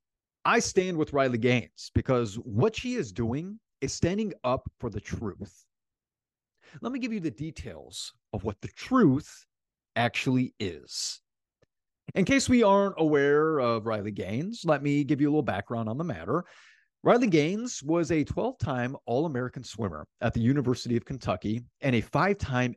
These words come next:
S E C champion. She became a huge headline in the news when she decided to speak up after her swimming match against a biological male swimmer, Leah Thomas.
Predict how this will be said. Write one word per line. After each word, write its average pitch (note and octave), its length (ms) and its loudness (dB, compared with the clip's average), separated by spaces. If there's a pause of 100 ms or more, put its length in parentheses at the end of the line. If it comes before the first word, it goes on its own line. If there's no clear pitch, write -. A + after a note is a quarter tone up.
S D3 320 0
E D3 180 -2
C C#3 400 -2
champion. B2 580 -4 (840)
She - 140 -2
became G#3+ 260 2
a - 20 0
huge A#3 460 6
headline B2+ 420 4
in G#2 80 2
the G2 80 0
news A#2 500 4
when B2 200 -6
she C3 180 -6
decided A#2+ 460 -2
to A2 100 -12
speak - 320 -2
up A#3 260 2 (220)
after C#3 220 -2
her D3+ 120 -2
swimming G3+ 400 -4
match B2 320 -4
against C3+ 400 -4
a C3+ 100 0
biological C#3 640 -4
male E3 200 -6
swimmer, E3+ 500 -6 (360)
Leah F#2 240 -6
Thomas. - 720 0